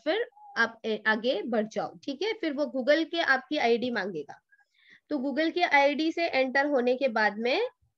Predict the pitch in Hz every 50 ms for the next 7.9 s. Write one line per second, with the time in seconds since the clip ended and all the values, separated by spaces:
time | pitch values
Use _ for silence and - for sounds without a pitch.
0 | _ _ - 226 233 233 240 226 262 269 330 381 480 480 - _ _ _ _ _
1 | _ _ _ _ _ _ _ _ _ _ _ _ _ _ _ _ _ _ 294 302
2 | 349 359 - - 349 330 311 320 302 - 339 339 330 285 349 349 349 339 - 269
3 | 285 277 277 - 294 311 302 - 320 285 277 - 330 359 359 320 285 269 277 269
4 | 247 285 277 269 - 254 254 262 269 240 262 269 262 269 302 - - 233 247 254
5 | 269 - 254 247 - - 269 285 311 294 254 233 220 254 302 392 - _ _ _
6 | - 269 240 233 277 302 403 523 523 - _ _ _ - 254 240 220 220 254 262
7 | 285 339 359 349 359 359 320 294 320 320 311 - - 339 370 403 453